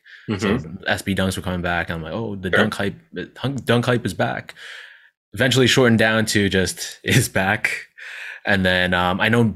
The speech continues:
Speaker 1: New Balance, it's not really the same story. Like, New Balance didn't really have that same level of hype that S B Dunks had in the mid two thousands, but I just, I'm like, "S-, I think the fi-, the saying is funny. I'm just gonna use it." So I just
Speaker 2: Yeah.
Speaker 1: started throwing it on all my New Balance posts too. So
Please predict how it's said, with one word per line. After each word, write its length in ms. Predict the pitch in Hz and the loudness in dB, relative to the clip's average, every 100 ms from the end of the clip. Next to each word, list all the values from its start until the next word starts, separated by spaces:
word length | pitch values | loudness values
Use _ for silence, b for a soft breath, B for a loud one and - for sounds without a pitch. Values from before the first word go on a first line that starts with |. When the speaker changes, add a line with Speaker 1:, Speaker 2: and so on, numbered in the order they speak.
| - | 2
Speaker 1:
New 120 | 117 | 2
Balance, 360 | 113 113 110 - | 4 2 0 -4
it's 340 | 123 120 - | -10 -10 -8
not 200 | 170 208 | -2 0
really 320 | 143 131 131 135 | 2 4 6 6
the 120 | 123 | 4
same 260 | 135 131 | 2 0
story. 380 | 123 139 131 135 | 0 2 4 4
Like, 160 | 113 95 | 4 4
New 120 | 107 | 2
Balance 240 | 104 101 | 2 0
didn't 200 | - 101 | -2 -2
really 160 | 98 98 | -2 -2
have 320 | - 92 98 | -2 0 0
that 200 | 98 90 | -2 -2
same 200 | - 101 | -2 -2
level 240 | 98 92 87 | 0 -2 -4
of 100 | 82 | -4
hype 240 | 98 95 | -2 -2
that 140 | 90 85 | -4 -2
S 160 | 98 90 | -4 -4
B 120 | 92 | -6
Dunks 200 | 92 92 | -6 -4
had 200 | 92 87 | -4 -4
in 120 | 85 | -6
the 120 | 85 B B B - | -10 B B B -6
mid 140 | 95 | -4
two 100 | - | -2
thousands, 500 | 92 117 117 92 85 | 2 2 2 0 -4
but 220 | 85 87 - | -4 -6 -4
I 100 | 87 | -6
just, 240 | 85 80 _ _ - | -8 -10 _ _ -20
I'm 100 | - | -18
like, 200 | - - | -16 -16
"S-, 340 | - - - - b b _ - | -16 -16 -18 -20 b b _ -6
I 40 | |
think 160 | - 107 | -2 -2
the 60 | - | -2
fi-, 160 | 101 | -4
the 180 | - 101 | -4 -2
saying 240 | - 98 | 0 0
is 80 | 87 | -2
funny. 240 | - 90 87 | -6 -6 -6
I'm 80 | |
just 120 | 90 87 | -6 -6
gonna 120 | 78 | -6
use 240 | 80 82 | -6 -6
it." 100 | 87 | -6
So 140 | - 82 | -6 -8
I 40 | |
just 260 | 82 - 123 | -8 -6 -2
Speaker 2:
Yeah. 180 | 117 - - | -2 -2 -6
Speaker 1:
started 220 | 101 85 | -4 -2
throwing 300 | 101 92 92 | 0 2 2
it 40 | |
on 100 | 87 | -2
all 160 | 87 87 | -4 -2
my 140 | 87 | -2
New 160 | 87 92 | -2 -4
Balance 260 | 87 87 | -4 -6
posts 340 | - 85 80 - | -6 -8 -6 -10
too. 160 | 87 87 | -10 -12
So 240 | - 110 | -14 -16